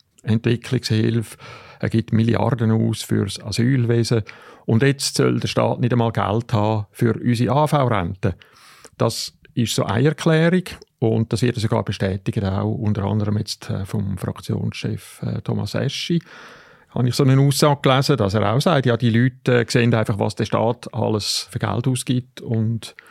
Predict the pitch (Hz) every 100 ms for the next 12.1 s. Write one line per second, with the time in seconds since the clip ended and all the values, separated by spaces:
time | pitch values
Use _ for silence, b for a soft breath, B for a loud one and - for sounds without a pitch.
0 | B B - 110 110 117 101 101 104 98
1 | - 101 98 104 98 101 107 - 107 110
2 | 107 113 117 - 113 139 175 147 101 -
3 | 98 98 110 120 113 113 123 113 98 95
4 | B B B B B B - 131 127 -
5 | 127 120 113 143 147 156 139 113 131 135
6 | 110 131 143 117 117 117 113 - 98 135
7 | - 107 101 101 104 98 - - 120 -
8 | 123 117 113 - 117 107 131 131 120 123
9 | 127 131 123 117 - - - 117 135 -
10 | 127 123 - 113 113 - 113 - 98 120
11 | - 185 139 101 101 95 98 90 87 -